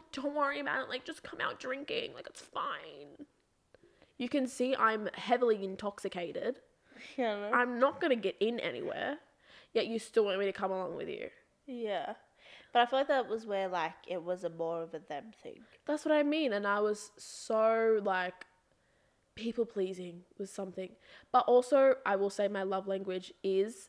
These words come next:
Speaker 1: acts of service. So that's also how I show my love.
Speaker 2: <laughs> I know. I'm aware. <laughs>
Speaker 1: Yeah, and you know what's so funny is my love language is acts of service and Michaela's is receiving gifts.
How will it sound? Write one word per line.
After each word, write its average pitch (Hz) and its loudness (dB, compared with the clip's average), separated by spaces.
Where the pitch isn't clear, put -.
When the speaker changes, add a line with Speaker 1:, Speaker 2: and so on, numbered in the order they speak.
Speaker 1:
acts 226 -2
of 240 -4
service. 269 2
So 202 0
that's 190 0
also 196 0
how 202 -6
I 196 0
show 196 -4
my 190 -8
love. 190 -4
Speaker 2:
<laughs> - -4
I 247 12
know. 175 10
I'm 247 10
aware. 208 10
<laughs> 466 12
Speaker 1:
Yeah, 294 8
and 269 6
you 285 4
know 302 4
what's 453 2
so 440 6
funny 226 0
is 240 -2
my 233 4
love 247 4
language 208 0
is 196 -2
acts 196 -2
of 202 -4
service 190 2
and 214 -4
Michaela's 220 0
is 190 -2
receiving 190 -4
gifts. - -4